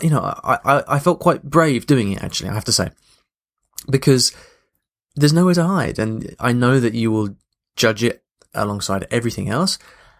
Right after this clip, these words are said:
And, you know, in the Facebook group, I know many of you are in the Facebook group, uh, people will go and they will leave their honest reactions, and I just have to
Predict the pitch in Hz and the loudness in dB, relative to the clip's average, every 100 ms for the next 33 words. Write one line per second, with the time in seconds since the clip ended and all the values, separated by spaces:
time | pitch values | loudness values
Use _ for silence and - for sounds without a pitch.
0 | _ 110 107 104 - 107 107 110 - 120 | _ -2 -2 -2 -2 -2 -2 -4 0 0
1 | 123 135 - - 135 - - - _ 107 | 2 -2 -6 -2 -2 -2 -8 -20 _ -6
2 | 107 110 117 107 107 107 107 - 107 - | -2 0 0 0 0 0 -2 -2 -2 -4
3 | - 110 139 - - _ _ 104 95 - | -6 -4 -6 -10 -20 _ _ -2 -2 -4
4 | _ _ 135 131 143 107 113 123 117 151 | _ _ -4 0 0 2 0 4 2 2
5 | 123 107 104 117 110 107 101 - 123 120 | 0 0 0 0 2 2 0 -2 0 0
6 | 113 117 139 196 240 - - 113 107 - | 4 2 2 -4 -4 -6 -4 -2 -2 -6
7 | - 117 120 143 135 147 139 143 | -6 -2 0 0 -2 -2 0 0